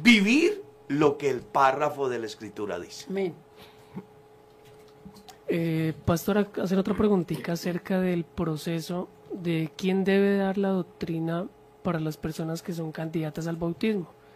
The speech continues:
Speaker 3: si el pastor o los diáconos.
Speaker 1: Pues eso es potestativo del pastor.
Speaker 2: Sí.
Speaker 1: El pastor está en condiciones de decidir si delega esa parte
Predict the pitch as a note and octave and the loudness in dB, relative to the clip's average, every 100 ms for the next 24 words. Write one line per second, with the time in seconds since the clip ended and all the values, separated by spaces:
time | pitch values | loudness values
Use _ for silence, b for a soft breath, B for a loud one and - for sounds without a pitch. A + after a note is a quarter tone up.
0 | b b - - D#3 - F#3+ F#3+ - G3 | b b -14 -4 -4 0 0 0 0 0
1 | G3+ - - E3 D#3+ D3+ D#3 D3 - - | 0 -6 -4 -2 -2 -4 -6 -8 -12 -20
2 | - - - - - B B B B B | -20 -20 -20 -20 -20 B B B B B
3 | B - - G#3+ F#3 C#3+ F#3+ A3 - - | B -20 -8 4 6 6 4 6 4 6
4 | A#3 A#3 F#3+ - D3+ - F#3 G3+ G3+ D3 | 6 8 4 4 2 4 10 10 10 6
5 | A#2+ A2 G2 - G#3 G3+ F#3+ C4+ G4+ - | 2 0 0 0 6 8 8 4 -2 -6
6 | - - - B B B - E3+ D#3+ D#3+ | -20 -20 -20 B B B 4 4 6 4
7 | - F3 F#3 G3+ G3+ G3 G3+ G3+ G#3 F3 | 6 4 6 6 6 6 6 6 6 6
8 | C#3+ D3+ E3+ G3 G3+ E3+ C#3+ C#3 D3 C#3 | 2 6 6 6 6 6 6 4 2 -2
9 | E3 G3+ - - - B B B - - | 0 0 -2 -10 -20 B B B -4 0
10 | G#3 G#3+ D3 F#2 - A#2+ A#2 D#3 C#3+ D3 | 6 6 4 -2 -12 -12 4 6 8 6
11 | F3+ G3 C4 D#4 - - - - - - | 4 4 2 2 -8 -20 -20 -20 -20 -20
12 | b b b - F3 G3+ G3+ A#3 - E3 | b b b 4 8 8 6 4 6 2
13 | - - E3 - | 2 -2 -4 -4